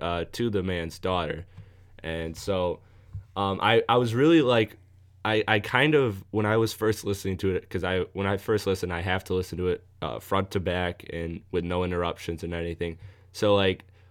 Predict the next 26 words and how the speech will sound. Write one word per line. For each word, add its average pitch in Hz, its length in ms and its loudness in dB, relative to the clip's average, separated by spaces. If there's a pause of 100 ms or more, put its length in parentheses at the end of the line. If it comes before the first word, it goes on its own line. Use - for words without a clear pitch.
(140)
throughout 113 300 4
the 117 140 2
album, 107 260 4
I 101 100 2
could 98 180 -4
kind 120 280 0
of 101 140 0
realize, 104 420 2
just 101 240 -4
knowing 98 280 2
Cole, 92 260 2
being 92 280 -2
a 87 40 -2
fan 90 300 -2
of 87 120 -6
Cole, 90 260 0
you 87 100 -4
can 85 180 -6
kind 90 260 0
of 82 120 -6
realize 87 400 0
that 82 160 -2
some 92 220 -4
of 87 60 -4
these 87 200 -4
things 90 300 -4